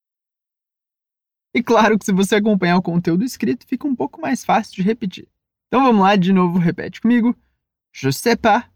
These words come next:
je viens d'écrire la deuxième phrase. E aí, Laura, então, usa uma expressão muito clássica, muito comum de se ouvir na França, em outros países que falam francês,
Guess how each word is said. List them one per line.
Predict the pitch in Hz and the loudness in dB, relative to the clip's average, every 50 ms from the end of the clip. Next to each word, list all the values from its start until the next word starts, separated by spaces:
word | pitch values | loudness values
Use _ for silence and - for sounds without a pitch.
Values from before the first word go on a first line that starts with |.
| _ _ _ _ | _ _ _ _
je | - 143 135 131 | -18 -6 -2 0
viens | 135 135 143 165 220 240 | 0 0 0 0 2 2
d'écrire | 208 190 185 180 - - - 262 285 294 247 196 | 4 4 2 0 -2 -4 -4 -4 -2 -2 0 0
la | 165 143 147 | 0 0 -2
deuxième | 143 147 165 226 285 285 208 226 233 233 247 | -6 -6 -4 -2 0 0 0 0 0 0 -2
phrase. | - - - 220 202 196 190 190 185 175 170 - _ _ _ _ _ _ _ _ - - 185 - - _ _ _ _ _ _ _ _ _ _ _ _ _ _ _ _ _ _ _ _ _ _ _ _ _ _ _ _ _ _ _ _ _ _ _ _ _ _ _ _ _ _ _ _ _ _ _ _ _ _ _ _ _ _ _ _ _ _ _ _ _ _ _ _ _ _ _ _ _ _ _ _ _ _ _ _ _ _ _ _ - | -4 -2 -2 2 2 2 2 2 0 -2 -4 -10 _ _ _ _ _ _ _ _ -4 -4 -4 -4 -6 _ _ _ _ _ _ _ _ _ _ _ _ _ _ _ _ _ _ _ _ _ _ _ _ _ _ _ _ _ _ _ _ _ _ _ _ _ _ _ _ _ _ _ _ _ _ _ _ _ _ _ _ _ _ _ _ _ _ _ _ _ _ _ _ _ _ _ _ _ _ _ _ _ _ _ _ _ _ _ _ -2
E | 208 220 294 | 0 0 2
aí, | 311 311 285 | 2 2 2
Laura, | 254 226 202 196 175 208 196 202 | 4 4 2 2 2 2 2 2
então, | 190 - 208 202 202 | 2 2 2 2 2
usa | 202 190 190 | 2 2 2
uma | 190 185 | 2 0
expressão | 185 - - 185 185 180 - - 214 226 | 0 -2 0 0 0 0 0 0 0 0
muito | 226 220 208 202 220 247 302 339 302 247 _ - 254 247 | 2 2 2 4 4 2 2 0 -2 -6 _ -8 -8 -8
clássica, | - _ - 196 175 170 170 185 180 - - - 170 | -8 _ -2 0 2 2 2 0 -2 -6 -10 -8 -6
muito | 170 175 196 240 - - | -4 -2 -4 -4 -6 -4
comum | - 190 196 196 196 202 196 | -4 0 0 2 2 2 2
de | 185 | 0
se | - - | 0 -2
ouvir | 175 160 156 160 156 | -2 -2 -2 -4 -8
na | 131 - - | -10 -10 -14
França, | - - 208 233 247 233 220 202 - | -8 -4 0 0 2 2 0 0 0
em | 196 185 | -2 -4
outros | 165 - - - | -4 -8 -12 -18
países | - - 156 151 147 165 - | -8 -4 -4 -4 -4 -6 -10
que | - - | -16 -18
falam | - 151 139 - 180 _ | -20 -20 -20 -20 -20 _
francês, | - 202 214 208 - 160 156 151 - - | -6 -4 -4 -2 0 0 -2 -2 -4 -8